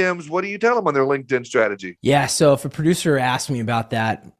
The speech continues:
Speaker 2: my answer is gonna be, uh, the same every single time. What can you give them before you ask them for anything in return?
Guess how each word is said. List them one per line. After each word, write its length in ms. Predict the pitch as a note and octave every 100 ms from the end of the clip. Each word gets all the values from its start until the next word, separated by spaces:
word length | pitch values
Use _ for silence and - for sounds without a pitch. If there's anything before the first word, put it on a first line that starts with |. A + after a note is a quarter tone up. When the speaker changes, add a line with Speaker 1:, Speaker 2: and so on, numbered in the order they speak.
| -
Speaker 2:
my 260 | A#2 C3+
answer 460 | D3+ D3+ C#3+ C3+ A#2+
is 180 | A#2 A2
gonna 180 | B2 A2+
be, 520 | A#2 A2+ A2 G#2 - _ _ -
uh, 260 | A2 G#2+ -
the 100 | G#2+
same 380 | - - A#2+ G#2
every 180 | G#2+ G#2+
single 300 | - A2 G#2
time. 340 | A#2 G#2 G2 -
What 480 | B2 C3 D#3+ F3+ -
can 320 | - D3 B2+
you 420 | B2+ C3+ C3 B2 - A#2+
give 400 | B2 A#2 G#2 G#2
them 360 | G2+ F2+ F#2 -
before 320 | - C3 A#2
you 160 | G#2
ask 260 | G#2+ G#2+ -
them 140 | G2+
for 180 | F#2 G#2
anything 340 | F2+ F2+ G2 D#2+
in 80 |
return? 400 | E2 - E2+ C2+